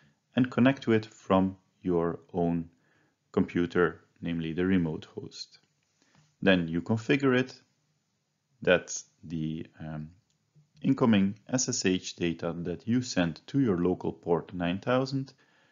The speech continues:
is transmitted from D B host, so the S S H server, to local host on port five thousand four hundred thirty-two.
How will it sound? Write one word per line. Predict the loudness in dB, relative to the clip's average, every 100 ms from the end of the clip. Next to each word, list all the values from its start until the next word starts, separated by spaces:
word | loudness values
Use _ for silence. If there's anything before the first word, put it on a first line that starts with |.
| _ _ _ _ 0
is | 2 2 -4 -10 _ _ _ -6
transmitted | -2 0 2 2 0 -4
from | 0 2 2
D | 2
B | 2 0
host, | 0 -2 -2 -8 -20 -8
so | -4
the | -4
S | -6 -8
S | -2
H | -2 -2
server, | 0 0 0 -4 -8 _ _ _ _ _ _
to | 2 2 0 -10 _ _ _ _ _ _
local | 6 6 4
host | 4 2 2 -4 -6
on | -6
port | 0 -2 -2
five | -14 -4 -2 -2
thousand | -2 -4 -6
four | -10 -8 -6
hundred | -8 -10
thirty-two. | -10 -10 -10 -18 -18